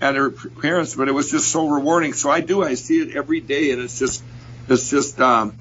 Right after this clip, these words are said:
it's kinda like I compare it to, there's so many comparisons. When I, when I was on the, when I sold pillows on the road for five years,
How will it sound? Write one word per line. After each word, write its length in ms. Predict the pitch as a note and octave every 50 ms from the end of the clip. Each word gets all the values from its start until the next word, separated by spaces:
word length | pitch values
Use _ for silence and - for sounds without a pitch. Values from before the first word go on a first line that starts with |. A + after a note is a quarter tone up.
| - - - - - -
it's 160 | C3+ C#3 - -
kinda 300 | - D#3+ F#3+ A3 A#3 A3+
like 280 | G#3+ G3+ F#3+ F3+ -
I 120 | - D#3 D3+
compare 540 | - D3 C3+ B2+ - - E3 E3+ E3+ F3 E3
it 100 | D3+ -
to, 160 | - - C#3
there's 240 | C#3 C3+ C3+ B2 -
so 220 | - - E3 E3+ F3+
many 180 | F#3+ E3+ D#3
comparisons. 720 | - - C3+ A#2+ A2+ A#2+ C3 C3+ C#3 C#3 C3+ - A#2+ G#2+ F#2
When 140 | A2+ A#2+
I, 160 | C3 C#3+ D3+ D#3 - - - - - - - - -
when 140 | C3 C#3 D#3
I 120 | F3 F#3
was 380 | G3 F#3 F#3 E3+ - - - - - - - B2+ A#2+ - -
on 200 | - - C#3 C#3
the, 160 | C#3+ C3 - -
when 180 | - C#3 B2
I 120 | C#3+ C#3+ D#3+
sold 400 | - - - F3+ E3+ D#3 E3 -
pillows 340 | E3+ E3 E3 D#3 D3 C3 B2
on 140 | C3 C3
the 100 | C3+ C3
road 300 | B2+ C3 C#3 C#3+ C#3+ B2
for 180 | - - A#2+ A#2+
five 380 | A2+ - B2 B2 B2+ C#3 D#3 D#3+
years, 580 | E3 E3 D3+ C#3 C#3 B2+ A#2 A2+ - - -